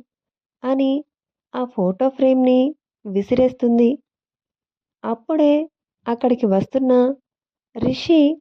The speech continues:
కాళ్ళ దగ్గర ఫోటో ఫ్రేమ్ పడుతుంది. రిషి ఆ ఫోటో ఫ్రేమ్‌ని పైకి తీసి కాసేపు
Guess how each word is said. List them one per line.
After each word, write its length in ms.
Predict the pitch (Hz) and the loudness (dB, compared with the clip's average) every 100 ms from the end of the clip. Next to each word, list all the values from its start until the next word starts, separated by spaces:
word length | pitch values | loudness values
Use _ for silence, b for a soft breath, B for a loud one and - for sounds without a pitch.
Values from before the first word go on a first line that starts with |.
| _ | _
కాళ్ళ 280 | 214 202 233 | -4 0 2
దగ్గర 340 | 233 220 240 240 262 - _ _ _ _ _ - | 2 2 2 2 -2 -8 _ _ _ _ _ -4
ఫోటో 280 | 254 269 330 | -2 0 0
ఫ్రేమ్ 340 | 311 277 277 285 - _ _ | 2 2 2 0 -6 _ _
పడుతుంది. 560 | 196 190 240 233 233 262 - _ _ _ _ _ _ _ _ _ _ _ _ _ _ _ | -6 -4 -2 0 2 0 -4 _ _ _ _ _ _ _ _ _ _ _ _ _ _ _
రిషి 400 | 233 269 - 320 302 294 - _ - | -2 -2 2 4 4 2 -8 _ -10
ఆ 60 | 247 | -10
ఫోటో 400 | 247 190 185 262 | -4 -2 0 0
ఫ్రేమ్‌ని 480 | 269 277 269 262 262 269 - _ _ | 0 2 2 4 2 0 -6 _ _
పైకి 320 | 180 180 185 | -8 -6 -6
తీసి 380 | 247 254 247 254 262 269 _ _ _ _ _ _ | -4 -4 0 2 2 -2 _ _ _ _ _ _
కాసేపు 600 | 285 302 294 285 285 262 | -2 -2 0 0 2 2